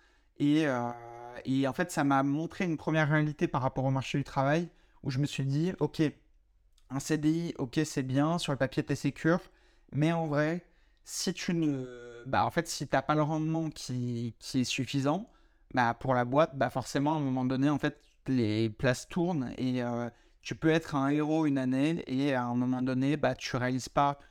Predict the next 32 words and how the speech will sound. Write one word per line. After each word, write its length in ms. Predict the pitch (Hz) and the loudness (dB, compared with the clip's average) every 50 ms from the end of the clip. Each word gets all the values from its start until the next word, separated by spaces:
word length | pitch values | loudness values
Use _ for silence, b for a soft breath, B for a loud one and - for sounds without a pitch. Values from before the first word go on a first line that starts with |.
| b b b b | b b b b
le 120 | - 131 131 | -4 -4 -2
chiffre 340 | - - - 143 - - 135 | -2 -2 -4 -4 -2 -2 -2
nécessaire 680 | 123 127 127 - 123 120 - - 139 143 156 160 - - | -2 -2 -2 -2 -4 -4 -2 0 0 2 2 0 -2 -2
et 160 | - 147 147 | 0 0 0
du 200 | 143 135 135 135 | 0 -2 -4 -8
coup, 360 | - - - 143 147 165 175 b b b b b b b | -8 -10 -8 -6 -6 -6 -8 b b b b b b b
bah, 340 | 123 123 123 127 135 135 127 | 0 2 4 4 4 2 2
euh, 520 | 123 120 120 117 117 120 120 117 120 120 - | 0 0 -2 -2 -2 -2 -4 -6 -6 -8 -10
tu... 440 | - - - - 120 120 117 110 107 | -12 -10 -4 -2 -2 0 0 -2 -4
tu 140 | - - - | -6 -10 -8
peux 160 | - - 165 | 0 2 2
perdre 280 | 165 165 - 147 147 - - | 2 4 2 0 0 0 -2
potentiellement 500 | - 135 - 135 135 - - 135 127 127 | -2 0 0 0 -2 0 0 -2 0 0
ta 120 | - 120 | -2 0
place. » 340 | - 143 156 175 - - - b b b b b b b | 2 2 2 2 2 -4 -16 b b b b b b b
Alors, 200 | b 135 139 127 | b 0 0 0
c'est 140 | - - 156 | -2 -2 0
pas 100 | - 156 | 2 2
spécifique 540 | 151 - - 160 - - 156 156 170 160 160 | 2 2 0 -2 -2 -2 -4 -4 -2 0 0
à 60 | 143 | 0
cette 180 | - 156 143 - | 2 0 0 0
entreprise, 420 | 139 - - 180 - 208 196 170 | 0 -2 -2 -2 0 2 2 2
hein, 80 | 156 156 | 0 -2
c'est 240 | - - - 127 | -2 -2 -2 -2
le 220 | 123 127 127 123 123 | 0 0 0 0 0
monde 280 | 135 139 143 147 147 | 0 0 0 0 0
de 60 | 135 135 | 0 0
l'immobilier 420 | 127 127 123 123 127 135 135 139 | 0 -2 -2 -4 -2 -2 -2 -2
qui 120 | - - | 0 -2
est 20 | 131 | -2
comme 140 | - 123 117 | -4 -4 -2
ça, 260 | - 147 156 165 | 0 0 0 0